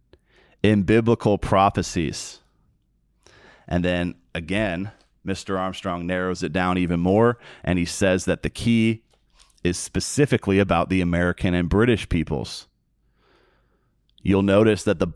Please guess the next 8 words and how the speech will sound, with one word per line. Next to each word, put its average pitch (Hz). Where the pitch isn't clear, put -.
the 104
entire 104
Bible 107
is 92
a 87
book 95
about 92
Israel, 98